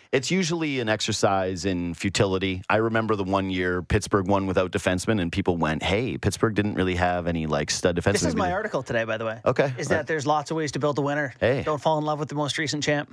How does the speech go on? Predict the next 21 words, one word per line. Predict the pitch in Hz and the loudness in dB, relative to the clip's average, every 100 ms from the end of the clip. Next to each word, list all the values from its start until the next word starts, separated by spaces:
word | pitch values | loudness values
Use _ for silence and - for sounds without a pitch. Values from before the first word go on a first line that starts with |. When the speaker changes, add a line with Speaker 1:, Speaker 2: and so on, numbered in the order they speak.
| - | -2
Speaker 1:
Okay, | 131 127 | 2 4
but | 110 107 | 2 2
what | 113 | 4
I | 117 | 2
will | 113 120 | 2 -2
say | - 110 | 0 0
is | 98 | 0
this | 85 85 - - | 0 0 0 0
one | 80 | 0
thing | 76 82 | 2 0
about | 67 67 | 0 0
the | |
winner. | 69 62 58 - _ _ _ _ _ _ _ _ _ _ _ _ _ - - _ _ _ - | 0 0 -2 -6 _ _ _ _ _ _ _ _ _ _ _ _ _ -20 -20 _ _ _ 0
Vegas, | 117 135 170 - | 2 4 0 0
as | 98 | 0
much | 98 98 | 2 2
as | 101 | 0
Marcia | 87 85 87 | 2 2 0
Show | 107 120 113 | 0 2 2
got | 117 113 | 0 2
hot, | 117 123 | 0 0